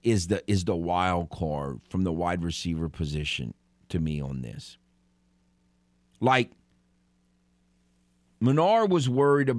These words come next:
was brought up, uh, Christian, um, Watson. And he is a wild card. I,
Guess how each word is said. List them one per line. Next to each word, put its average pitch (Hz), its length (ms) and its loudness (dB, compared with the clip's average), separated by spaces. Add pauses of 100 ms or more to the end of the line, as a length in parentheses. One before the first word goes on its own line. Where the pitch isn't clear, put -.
(120)
was 113 420 -4
brought 117 300 2
up, 107 300 0
uh, 101 200 -2
Christian, 113 600 0
um, 80 640 -4 (520)
Watson. 101 460 -4 (1040)
And 104 720 0 (580)
he 170 520 4
is 110 420 2 (180)
a 180 160 4
wild 123 460 2
card. 90 560 -2 (1300)
I, - 60 -8